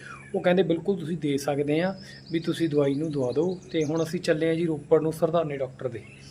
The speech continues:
ਤੇ ਉਹ ਤੋਂ ਜਾਣ ਤੋਂ ਪਹਿਲਾਂ ਆਪਾਂ ਤੁਹਾਡੀ ਮੁਲਾਕਾਤ ਤੇ ਮੇਰਾ ਵੱਡਾ ਬਾਈ ਵੀ ਆਇਆ ਹੋਇਆ ਤੇ ਚਰਨਜੀਤ ਕੌਰ ਨਾਲ ਵੀ ਕਰਾਉਂਦੇ ਆ, ਕਿਉਂਕਿ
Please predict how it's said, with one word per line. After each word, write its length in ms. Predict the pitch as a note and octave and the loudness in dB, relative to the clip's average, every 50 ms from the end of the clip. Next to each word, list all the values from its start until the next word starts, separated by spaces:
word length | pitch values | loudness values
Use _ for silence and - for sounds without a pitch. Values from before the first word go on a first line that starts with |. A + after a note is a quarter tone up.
| - - - - - - - - - - - - - - | -18 -18 -18 -18 -18 -18 -16 -16 -16 -16 -16 -18 -12 -4
ਤੇ 80 | - F#3 | -2 0
ਉਹ 80 | F3+ | 4
ਤੋਂ 120 | F3 G3+ F#3+ | 6 6 6
ਜਾਣ 240 | E3 D#3+ E3 D#3+ | 8 6 6 6
ਤੋਂ 120 | D#3 F3+ E3+ | 6 4 4
ਪਹਿਲਾਂ 220 | E3 F3 F3 F#3 | 6 6 8 8
ਆਪਾਂ 180 | F#3 F#3 - F3 | 6 6 4 2
ਤੁਹਾਡੀ 220 | - D#3+ D#3 D#3 | 4 2 2 2
ਮੁਲਾਕਾਤ 600 | E3 D#3+ D#3+ D#3+ E3 D#3+ D#3+ D#3+ E3+ D#3+ D#3 D#3 | 4 4 6 6 6 6 6 4 4 4 4 2
ਤੇ 80 | - D#3+ | 0 0
ਮੇਰਾ 160 | D#3 D#3 D#3 | 2 2 2
ਵੱਡਾ 340 | D3 C3 C3+ B2 B2 C#3 D3 | 2 2 2 4 4 4 6
ਬਾਈ 200 | D3 D3 D3 D3 | 6 6 4 2
ਵੀ 200 | C#3 D3+ D#3+ D#3+ | 2 4 6 6
ਆਇਆ 160 | D#3+ D#3+ D#3+ | 8 8 8
ਹੋਇਆ 220 | D#3 E3 D#3+ D#3+ | 8 6 4 4
ਤੇ 200 | D3+ D#3+ - E3 | 2 -2 -4 -6
ਚਰਨਜੀਤ 420 | D#3 - D#3+ C#3+ C3 B2+ C3+ C#3+ - | -2 2 2 2 2 0 -2 -6 0
ਕੌਰ 260 | - E3 D#3+ D#3 D#3 | 2 4 4 4 4
ਨਾਲ 160 | D#3+ D#3 D3+ | 0 -2 -2
ਵੀ 100 | C#3+ C#3 | -2 -4
ਕਰਾਉਂਦੇ 320 | C#3+ - D#3 D3+ D3 D#3 D#3 | -4 -2 -2 -2 0 -2 -2
ਆ, 20 | |
ਕਿਉਂਕਿ 340 | D3 D#3 D3 - F3 F3 | -4 -4 0 2 2 2